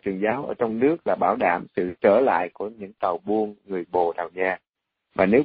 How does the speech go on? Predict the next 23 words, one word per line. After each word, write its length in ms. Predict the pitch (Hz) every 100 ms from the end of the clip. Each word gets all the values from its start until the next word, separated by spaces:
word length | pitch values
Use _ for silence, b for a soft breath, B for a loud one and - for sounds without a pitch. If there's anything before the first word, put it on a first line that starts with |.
| -
cần, 260 | 113 98 - _ _ _ -
nhà 200 | 107 92 -
chúa 280 | 127 139 160 -
rất 160 | 156 -
có 100 | 147
thể 280 | - 92 92 -
nhờ 220 | 113 101
các 160 | 113 120
ngài 220 | 107 90
làm 180 | 92 87 -
trung 200 | 110 107
gian 280 | 107 104
điều 120 | 101 90
định. 200 | 90 - _ _ _ _ _ _ _ _ _ _ _ -
Sự 140 | 110
nhún 240 | 117 180 190
nhường 240 | 127 110
trước 180 | 101 185
thế 140 | - 196
lực 200 | 143 -
chính 160 | 165
quyền 380 | 175 127 113 104
là 200 | 101 95